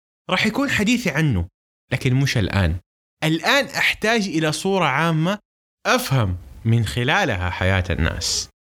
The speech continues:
اليوم أنا وسط دولة تمتد من حدود الصين تقريبًا إلى الأندلس، وممكن تتفاوت المساحة حسب القوة،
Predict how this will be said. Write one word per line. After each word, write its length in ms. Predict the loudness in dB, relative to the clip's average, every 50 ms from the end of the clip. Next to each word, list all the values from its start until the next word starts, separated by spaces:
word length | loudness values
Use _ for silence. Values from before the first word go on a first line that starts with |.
| _ _ _ _ _ -4
اليوم 440 | -2 0 0 2 2 2 0 0 0
أنا 120 | 0 0 -2
وسط 320 | -2 -2 -2 -2 -2 -2
دولة 440 | 0 0 0 0 0 0 0 0 -2
تمتد 680 | -2 0 2 2 2 2 2 2 0 0 -2 -6 -10 -16 -18 _ _ _ _ _ _ _ _
من 140 | -2 -2 0
حدود 380 | 0 0 0 2 2 2 0 0
الصين 720 | 0 -2 -2 -2 0 0 0 2 2 2 2 2 0 0
تقريبًا 580 | -2 -4 -4 -2 0 2 2 4 2 2 2 0
إلى 320 | 0 0 0 0 0 0
الأندلس، 800 | 0 0 2 2 2 4 4 4 2 2 0 0 0 -2 -2 -4 -10 _ _ _ _ _ _ _ _ _ _ -6
وممكن 420 | -2 0 2 0 2 0 0 0 0
تتفاوت 720 | 0 -2 -4 -4 -4 0 0 2 2 2 0 -2 -2 -2
المساحة 600 | -2 0 0 0 0 2 0 0 0 0 0 0
حسب 360 | 0 0 0 0 2 2 2
القوة، 500 | 0 0 0 0 0 2 2 2 0 -2